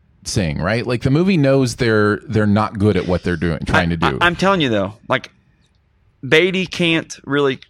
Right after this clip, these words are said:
Speaker 2: function as a singer.
Speaker 1: Mm-hmm.
Speaker 2: But they try to show Hoffman in a role that he sang a little bit, but he's
Speaker 1: I'm
Speaker 2: dancing
Speaker 1: not,
Speaker 2: around
Speaker 1: but
Speaker 2: kinda
Speaker 1: I'm not
Speaker 2: corny.
Speaker 1: saying, I'm not saying they're tone deaf. There's a difference between, like,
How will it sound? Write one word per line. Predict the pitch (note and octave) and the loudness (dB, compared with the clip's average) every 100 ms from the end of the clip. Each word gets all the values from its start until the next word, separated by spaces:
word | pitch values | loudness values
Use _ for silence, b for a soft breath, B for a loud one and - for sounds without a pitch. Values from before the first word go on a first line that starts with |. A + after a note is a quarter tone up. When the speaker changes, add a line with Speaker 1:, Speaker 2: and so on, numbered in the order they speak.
| _ | _
Speaker 2:
function | C#3 A2+ - G#2 | -4 -4 -6 -6
as | G2+ | -6
a | G2 | -6
singer. | - F#2 A2 | -8 -4 0
Speaker 1:
Mm-hmm. | F2+ E2+ - _ B B B _ | 0 0 -6 _ B B B _
Speaker 2:
But | D#3 - | -4 -2
they | C3+ D3 | -2 -2
try | - - E3+ F3+ G3+ | -2 0 2 2 0
to | D#3+ - D#3 C3+ B2+ - _ _ _ _ _ _ _ _ | -4 -4 -2 -2 -4 -10 _ _ _ _ _ _ _ _
show | - E3+ D3 | -2 2 2
Hoffman | C3+ D3+ C#3+ B2+ A2+ | 2 0 0 -4 -4
in | B2 | -2
a | A#2+ | -2
role | A2+ B2 A#2+ | 0 2 2
that | A2 G2 | -2 -6
he | A#2 G#2 | -8 -8
sang | - C3 A#2 | -6 -4 -4
a | |
little | G#2+ G#2 F2+ | -4 -6 -6
bit, | F#2+ G2+ | -8 -4
but | C#3 | -2
he's | F3 F3+ | -2 0
Speaker 1:
I'm | |
Speaker 2:
dancing | G3 F4 B3 | 0 0 0
Speaker 1:
not, | G3 | 2
Speaker 2:
around | G3+ G3 | 2 2
Speaker 1:
but | |
Speaker 2:
kinda | F#3+ A3 | 0 -2
Speaker 1:
I'm | D4+ | 0
not | D#4+ | 2
Speaker 2:
corny. | D#4 B3+ | 2 0
Speaker 1:
saying, | A#3+ A3 F#3 | 0 -2 -4
I'm | F#3 A#3 | -4 -2
not | D4 - | -4 -4
saying | G#3+ F#3+ | -4 -2
they're | C#3+ A#2+ | -2 0
tone | - - G#3 F#3+ | 0 0 0 0
deaf. | A2+ - - | -2 -4 -4
There's | D3+ F3+ | -4 -2
a | |
difference | G3+ - F#4 | -4 -6 -8
between, | - F3 - E3 D3 C3+ A#2+ - _ | -6 -4 -2 0 0 -2 -4 -10 _
like, | C3+ C3 B2+ | -8 -4 -4